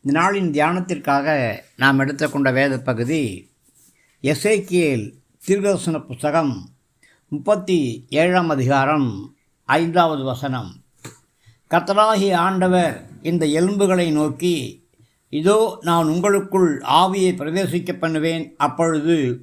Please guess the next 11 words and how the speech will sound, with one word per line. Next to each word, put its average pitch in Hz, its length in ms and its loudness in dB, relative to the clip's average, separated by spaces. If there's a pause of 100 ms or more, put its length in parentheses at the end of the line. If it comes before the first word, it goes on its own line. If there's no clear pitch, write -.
உயிரடைவீர்கள்." 143 960 -2 (1200)
பிரியமானவர்களே, 180 1120 2 (960)
ஆண்டவராகிய 226 800 2
கர்த்தர் 180 680 0 (440)
நோக்கி 202 500 0
பார்க்கக்கூடியவராகவும் 175 1400 0 (560)
நோக்கி 185 420 0
பேசக்கூடியவராகவும் 190 1120 0
இருக்கிறார். 147 680 -2 (1200)
மூன்றாம் 240 480 2
வசனத்திலே, 175 920 0